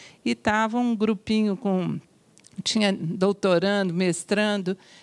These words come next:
e a gente atendeu. Eu tava discutindo os casos dos pacientes. Aí tinha uma criança com adrenoleucodistrofia. Vocês conhecem essa doença? Aquela do óleo de Lorenzo, do filme? O menino era normal até sete anos, depois começou a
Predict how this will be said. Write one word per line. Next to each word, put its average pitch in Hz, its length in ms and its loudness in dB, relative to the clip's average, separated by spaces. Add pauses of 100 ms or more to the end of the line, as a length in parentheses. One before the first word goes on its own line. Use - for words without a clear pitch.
(140)
e 220 140 0
a 233 80 2
gente 226 720 -2 (160)
atendeu. 196 720 2 (480)
Eu 185 80 -2
tava 196 220 0
discutindo 220 540 -4
os 214 180 -2
casos 196 560 -2
dos 196 140 -6
pacientes. 185 720 -2
Aí 214 160 2
tinha 262 180 -6
uma 262 120 0
criança 226 440 -2
com 233 120 -2
adrenoleucodistrofia. 196 1400 0
Vocês 233 220 -2
conhecem 190 420 0
essa 180 160 -2
doença? 196 460 -2
Aquela 196 200 0
do 175 140 2
óleo 175 240 0
de 165 100 -6
Lorenzo, 160 600 0
do 156 120 -4
filme? - 480 0 (520)
O 220 40 -4
menino 202 380 2
era 190 160 2
normal 180 440 2
até 175 220 0
sete 175 440 -2
anos, 208 260 -2
depois 202 480 0
começou 190 540 0
a 143 40 -2